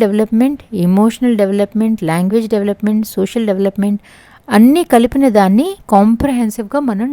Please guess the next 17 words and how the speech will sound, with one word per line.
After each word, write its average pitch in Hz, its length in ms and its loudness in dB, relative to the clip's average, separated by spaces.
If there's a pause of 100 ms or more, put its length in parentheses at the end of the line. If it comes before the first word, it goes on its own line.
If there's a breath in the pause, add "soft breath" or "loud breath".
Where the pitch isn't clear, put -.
(140)
డెవలప్‌మెంట్ 175 560 -2
అని 165 120 -2
చెప్పాం. 175 220 -8 (800 soft breath)
ఏదో 285 160 6 (220)
ఒకటి 226 260 0 (120)
ఎఫెక్ట్ 214 380 -4
అయితే 165 200 -2 (300)
ఆటోమేటిక్‌గా 208 840 -2 (460)
అన్నీ 226 360 4 (120)
కూడా 240 180 0 (300)
ఎఫెక్ట్ - 300 -8
అయిపోతాయి. 175 340 -10 (460 soft breath)
For 240 80 6 (100)
example, 285 500 2
మీరు 226 160 4 (100)
ఎవరినన్నా 220 540 0 (320)
మెంటల్లీ 240 480 0